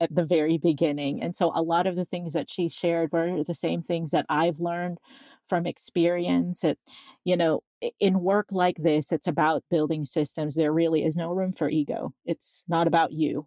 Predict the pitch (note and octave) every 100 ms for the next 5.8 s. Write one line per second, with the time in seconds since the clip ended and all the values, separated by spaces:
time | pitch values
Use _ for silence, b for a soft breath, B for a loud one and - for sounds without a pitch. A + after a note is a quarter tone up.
0 | _ - - - F3 E3 - D#3+ F3+ E3+
1 | F3+ E3+ D#3+ E3+ D#3+ D#3 E3+ E3 D#3+ -
2 | D#3+ E3 E3 E3 D#3 - E3 D#3 E3 D#3+
3 | - - E3+ E3+ F3 E3+ E3 D#3+ - D#3+
4 | - D#3+ E3 - E3 D#3+ - D#3+ D#3+ -
5 | E3+ E3 F#3+ F3+ - D#3+ D3